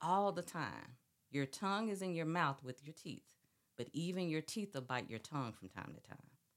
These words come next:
So just because something's next to you doesn't always mean it's best for you.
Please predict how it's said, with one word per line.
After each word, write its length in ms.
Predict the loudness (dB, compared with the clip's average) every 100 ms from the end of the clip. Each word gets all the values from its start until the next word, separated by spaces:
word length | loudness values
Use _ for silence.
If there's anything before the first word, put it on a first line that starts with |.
| _ _ _ _ _ _ _ -8
So 380 | 2 4 4 -2 -2
just 200 | 0 2
because 300 | 2 4 4
something's 420 | 6 4 4 2
next 380 | 6 6 4 2
to 120 | 0
you 260 | -2 -6 -14 _ _ _
doesn't 320 | 2 4 4 4
always 320 | 4 4 2
mean 240 | 4 6
it's 160 | 4 2
best 460 | 4 4 4 -4 -8 -10
for 60 |
you. 220 | -10 -12